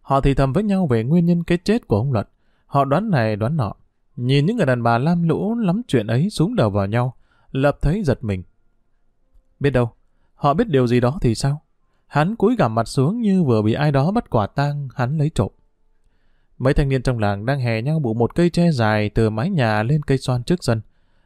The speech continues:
Họ dùng những chiếc chạc dài cột chặt cây tre vào thân xoan, rồi lôi từ dưới đất tấm bạt màu xanh nước biển.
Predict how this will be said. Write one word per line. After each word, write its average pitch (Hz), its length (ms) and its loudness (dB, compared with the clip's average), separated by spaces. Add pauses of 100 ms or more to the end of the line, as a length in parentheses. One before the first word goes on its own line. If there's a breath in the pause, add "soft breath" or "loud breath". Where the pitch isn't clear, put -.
Họ 131 120 2
dùng 143 220 0
những 190 400 -2
chiếc 254 260 -2
chạc 120 220 2
dài 113 380 2 (100)
cột 139 200 0
chặt 139 180 0
cây 185 120 2
tre 175 220 2
vào 117 160 0
thân 127 180 -2
xoan, 120 240 0 (420)
rồi 135 200 2
lôi 190 300 0
từ 123 300 4
dưới 135 180 0
đất 202 260 -4
tấm 190 220 -2
bạt 107 160 0
màu 101 180 -2
xanh 143 200 -2
nước 196 160 -4
biển. 101 220 0